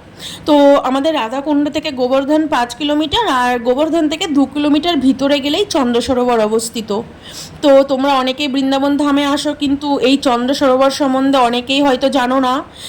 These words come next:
এই চন্দ্র সরোবর যে একটা দর্শনীয় স্থান, সেটাও হয়তো অনেকে জানো না। তো আজকে আমি তোমাদেরকে পুরো চন্দ্র সরোবরটা ঘুরে ঘুরে দেখাবো, তো তোমরা পুরো ভিডিওটা দেখতে থাকো।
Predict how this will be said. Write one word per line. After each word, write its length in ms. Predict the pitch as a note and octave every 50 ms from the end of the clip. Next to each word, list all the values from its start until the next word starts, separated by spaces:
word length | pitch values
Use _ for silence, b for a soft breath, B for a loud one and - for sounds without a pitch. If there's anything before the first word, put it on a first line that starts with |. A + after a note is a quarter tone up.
| B B
এই 120 | - C4+ C4 -
চন্দ্র 400 | - C#4+ B3+ A#3+ A#3+ B3 C4 D4
সরোবর 560 | C#4+ D4+ C#4 B3 B3+ C4 C4 C4+ C4+ C4+ B3+
যে 80 | C4 C#4
একটা 200 | C4+ C4+ D4+ C#4+
দর্শনীয় 580 | A#3+ A#3 A3 A3+ A3+ - D4+ C#4 C#4 C#4 D4
স্থান, 320 | D4 D4+ - D4 C4+ C4 D4
সেটাও 420 | - - C#4 C4 B3+ B3 C#4 D4+
হয়তো 280 | D4+ D4 C#4 C#4 - C#4
অনেকে 320 | C4+ B3+ B3+ B3+ B3+ C#4
জানো 260 | C4 C4+ C4 B3+ B3+
না। 140 | C4 C4+ E4+ C#5+ - - - - - B B B B B B B
তো 80 | -
আজকে 420 | - A3+ A#3 A3+ - - - B3 -
আমি 240 | D#4+ B3+ A#3 A#3+
তোমাদেরকে 480 | A#3+ B3+ B3 A#3+ B3 A#3+ B3+ B3+ D4+ E4
পুরো 320 | C#4+ - B3+ A#3+ A#3+ C4
চন্দ্র 380 | C4 C4+ C4+ A3+ A3 A3+ A#3 B3+
সরোবরটা 460 | B3+ - C4 B3+ B3+ C4 C4 C4 E4
ঘুরে 300 | D4 A#3+ B3+ B3+ B3 A#3+
ঘুরে 220 | A#3 B3+ C4 D4 B3
দেখাবো, 500 | B3+ A#3+ A#3 - C4+ B3+ C#4 E4+ D5 - - - - - - B B B B B B
তো 60 | - -
তোমরা 200 | C#4 C4 B3+ C4
পুরো 240 | C4 C4+ B3+ B3+ B3+
ভিডিওটা 440 | B3 B3 A#3 A#3+ B3 B3+ B3+ C#4+
দেখতে 340 | C4 A#3+ A#3 A3+ A#3 - C#4
থাকো। 400 | C#4+ D4 C4 A#3+ - D4 F4 A4